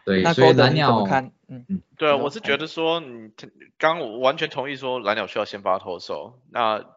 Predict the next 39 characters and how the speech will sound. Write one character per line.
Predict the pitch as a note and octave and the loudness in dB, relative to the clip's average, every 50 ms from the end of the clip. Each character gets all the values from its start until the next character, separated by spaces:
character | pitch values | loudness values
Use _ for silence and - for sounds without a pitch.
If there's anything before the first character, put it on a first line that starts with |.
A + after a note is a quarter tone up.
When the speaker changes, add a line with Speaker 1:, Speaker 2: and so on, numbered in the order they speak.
| - _ | -20 _
Speaker 3:
我 | G2 G#2+ | -18 -18
们 | G2+ A2 | -16 -14
现 | - D#3+ D3 | -14 -4 0
在 | D3 C#3 | 0 0
录 | D3 D#3 C#3 | 0 -2 -8
影 | A2 F#2+ | -10 -10
的 | F2+ F2+ | -10 -12
时 | - - F#2 - | -12 -14 -16 -10
间 | - G2+ G#2 | -10 -8 -8
往 | G2 E2+ D#2+ | -8 -10 -8
回 | - E2 E2+ | -8 -12 -12
看 | - - G2 F#2+ | -6 -6 -6 -6
的 | E2+ | -4
话， | G#2+ G2+ F#2 F2+ F2 - _ _ _ _ _ _ | -2 -2 -2 -2 -4 -8 _ _ _ _ _ _
最 | D3+ C#3+ | -8 -8
近 | - C3 B2+ | -8 -10 -16
一 | A#2 | -10
周 | - A2+ A2 | -8 -6 -6
这 | A2 A#2+ A2 | -6 -6 -6
个 | G#2 F#2 F2+ E2+ | -4 -4 -4 -6
乱 | F#2+ G#2+ A#2 G#2+ | -4 -4 -4 -4
流， | F#2 D#2+ D#2+ - - - - _ _ | -4 -6 -8 -10 -10 -16 -20 _ _
我， | - - - | -20 -20 -12
我 | - A2 | -12 -12
是 | G#2+ E3 | -12 -10
觉 | - A#2+ G2+ | -8 -8 -6
得 | G#2+ | -4
他 | A2+ A#2+ A2+ | -4 -4 -6
虽 | - B2+ | -6 -8
然 | A2 G2+ | -10 -10
说 | - G#2+ | -12 -14
是 | G#2+ A#2 | -14 -14
小 | - - - D2+ D2 | -10 -8 -8 -8 -6
乱 | G2 A2 G2 F2+ | -4 -4 -6 -4
流， | E2+ - D#2+ - | -6 -12 -14 -14
可 | - - | -14 -16
是 | F#2+ - | -14 -14
其 | - - F2+ | -14 -16 -12
实 | E2+ F#2+ F2 - | -10 -10 -10 -10